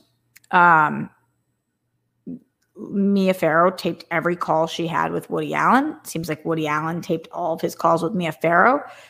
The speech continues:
So it's hard to know with those phone calls what is what because they both are taping each other. So they're both obviously trying to do, prove something, do something. So those calls are,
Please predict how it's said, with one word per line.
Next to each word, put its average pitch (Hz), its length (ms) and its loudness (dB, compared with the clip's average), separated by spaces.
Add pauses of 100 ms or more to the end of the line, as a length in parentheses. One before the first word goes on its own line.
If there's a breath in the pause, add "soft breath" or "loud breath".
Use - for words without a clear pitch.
So - 140 2
it's 185 120 0
hard 180 240 6
to 185 80 -2
know 175 220 6
with 175 260 0
those 170 240 0
phone 170 300 2
calls 170 320 4
what 165 180 0
is 165 200 -6
what 170 280 2
because 180 240 -6
they 165 140 -2
both 175 480 0
are 165 160 2
taping 170 340 -2
each 170 260 -4
other. 190 280 4
So 190 120 -4
they're 160 120 0
both 160 240 2
obviously 160 460 2
trying 160 560 0
to 180 120 -4
do, 170 320 0 (140)
prove 226 280 6
something, 226 460 6
do 202 160 4
something. 196 640 2 (360 soft breath)
So - 120 -4
those 175 220 6
calls 180 360 4
are, 160 200 0